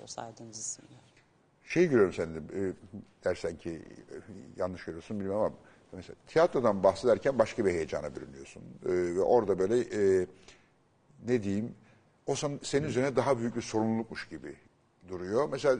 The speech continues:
Speaker 2: aynı sorumluluğu dizilerde falan hissediyor musun?
Speaker 1: Ya aslında hissediyorum Fatih Bey. Ben öyle,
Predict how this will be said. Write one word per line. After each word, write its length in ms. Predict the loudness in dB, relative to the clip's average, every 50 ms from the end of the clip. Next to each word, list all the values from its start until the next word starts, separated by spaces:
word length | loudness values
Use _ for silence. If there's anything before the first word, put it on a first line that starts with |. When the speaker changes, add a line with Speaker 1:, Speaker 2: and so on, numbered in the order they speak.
| -2 -10 -18 -20 -20 -20 -20 _ _ _ _ _ _ _ 2
Speaker 2:
aynı 240 | 4 4 4 2 0
sorumluluğu 400 | 0 0 0 0 -2 -6 -6 -6
dizilerde 420 | -4 0 4 4 4 4 4 2
falan 160 | 2 0 0
hissediyor 240 | -2 -6 -6 -4 -4
musun? 100 | -2 0 2
Speaker 1:
Ya 60 | 2
aslında 280 | 2 2 0 0 0
hissediyorum 600 | 0 0 0 0 0 0 -4 -2 -2 -2 -2 -2 -2
Fatih 320 | -2 -2 -2 -2 -4 -6 -6 -4
Bey. 140 | -2 0 2
Ben 280 | 2 2 0 -2 -2
öyle, 280 | -2 0 0 0 0